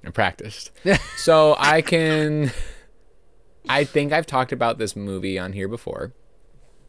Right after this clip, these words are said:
Speaker 1: It's a made-for-T V movie called Secrets in the Attic, and it is a T V movie version of Betty Wren Wright's The Dollhouse Murders.
Speaker 2: Oh,
Speaker 1: And
Speaker 2: yes.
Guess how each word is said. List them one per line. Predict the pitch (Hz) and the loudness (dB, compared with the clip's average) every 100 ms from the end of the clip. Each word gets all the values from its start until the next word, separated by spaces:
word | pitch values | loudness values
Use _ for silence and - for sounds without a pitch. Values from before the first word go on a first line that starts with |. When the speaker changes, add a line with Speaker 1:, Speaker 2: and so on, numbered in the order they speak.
| - | -18
Speaker 1:
It's | - | -6
a | 90 85 80 73 - - - - - | -4 -2 -4 -6 -12 -20 -20 -20 -14
made-for-T | - 98 110 104 98 - 110 | -6 0 0 0 -6 -4 -4
V | 98 95 92 87 85 - | -2 -2 -2 -4 -8 -8
movie | 90 90 85 82 | -4 -2 -2 -4
called | - 85 82 | -4 -4 -4
Secrets | - 92 98 92 | -4 -4 -6 -8
in | 85 | -8
the | 80 | -8
Attic, | 71 80 123 - - - - - - - - | -8 -8 -8 -10 -20 -20 -20 -20 -20 -20 -8
and | 87 85 82 80 80 78 | -6 -4 -6 -6 -8 -8
it | 90 82 | -6 -4
is | 82 80 - | -4 -6 -8
a | 80 80 80 78 78 78 78 _ _ _ - - - - - - - - | -6 -4 -4 -6 -8 -10 -12 _ _ _ -20 -20 -20 -20 -20 -20 -20 -8
T | 120 117 | -4 -2
V | 131 | 0
movie | 123 120 117 | 0 0 0
version | 92 95 92 98 | 0 0 0 -4
of | 82 82 - | -8 -10 -6
Betty | 92 104 | -2 -2
Wren | 95 92 87 | -2 -2 -4
Wright's | 85 87 87 - - - - - | -2 -2 -2 -6 -10 -10 -18 -10
The | 90 | -4
Dollhouse | 85 82 - - - | -2 -2 -4 -8 -14
Murders. | - 55 60 - - - - - - | -12 -12 -12 -14 -16 -18 -20 -10 0
Speaker 2:
Oh, | 254 254 | 4 4
Speaker 1:
And | 101 101 98 92 92 | 2 -2 -2 -2 -2
Speaker 2:
yes. | 92 87 87 - | -2 -2 -4 -8